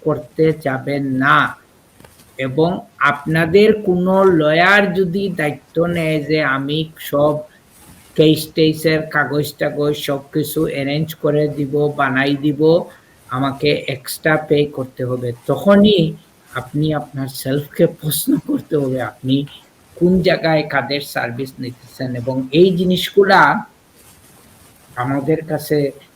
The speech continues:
রিফিউজ হওয়ার পরে আসে, তখন আমাদের জন্য very difficult হয়ে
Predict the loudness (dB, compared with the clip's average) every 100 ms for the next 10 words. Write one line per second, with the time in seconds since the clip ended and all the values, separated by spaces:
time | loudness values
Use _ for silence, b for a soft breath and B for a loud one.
0 | _ -18 -8 -6 -4 0 0 4 4 4
1 | 0 -2 -2 -6 -6 -8 -10 -16 -20 _
2 | -20 -20 -20 -14 -10 -4 -2 0 0 2
3 | 2 2 0 -2 -4 -6 -6 -10 -14 -12
4 | -8 -8 -6 -8